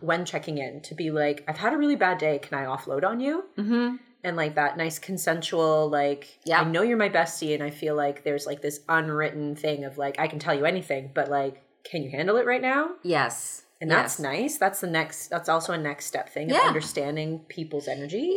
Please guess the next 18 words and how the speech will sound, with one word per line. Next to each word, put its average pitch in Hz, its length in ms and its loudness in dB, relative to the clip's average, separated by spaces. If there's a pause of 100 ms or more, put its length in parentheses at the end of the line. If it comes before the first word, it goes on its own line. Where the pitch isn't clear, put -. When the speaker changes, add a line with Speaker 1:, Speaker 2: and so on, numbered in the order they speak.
Speaker 2:
Yeah, 554 260 4
it 240 120 2
doesn't 494 360 2
have 330 260 2
to 247 100 -2
be, 233 500 0
"I 202 280 8
demand 196 1120 4
that 175 200 2
you 175 160 2
listen 170 360 0
to 156 100 -8
my 143 180 0
shit 147 520 0
all 147 180 4
day, 139 240 0
every 143 280 -4
day." 131 340 -2